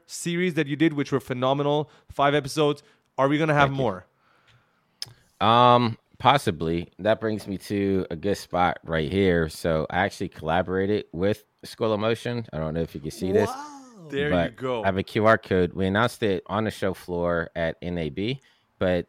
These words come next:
Speaker 2: I have a brand new course coming out next week for C G artists getting into Unreal Engine five. And so this is all stuff that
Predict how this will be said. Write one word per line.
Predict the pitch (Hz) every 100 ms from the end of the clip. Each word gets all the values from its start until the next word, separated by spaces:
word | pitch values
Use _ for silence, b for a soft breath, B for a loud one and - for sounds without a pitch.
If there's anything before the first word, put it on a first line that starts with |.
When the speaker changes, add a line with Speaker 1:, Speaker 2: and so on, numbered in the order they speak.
| -
Speaker 2:
I |
have | 92 110 98
a |
brand | 78 104 113
new | 110
course | - 104 98
coming | - 87 87
out | 85 -
next | 87 82 -
week | 87 92 -
for | - 87 82 80
C | 78 101 95
G | 87 92
artists | 78 80 80 -
getting | 87 -
into | 85 - 82
Unreal | 85 80
Engine | 80 76 69
five. | - 98 101 - _ _ _
And | -
so | - 82
this | 90 -
is | 78 -
all | 98 104
stuff | - 95 85 -
that | 78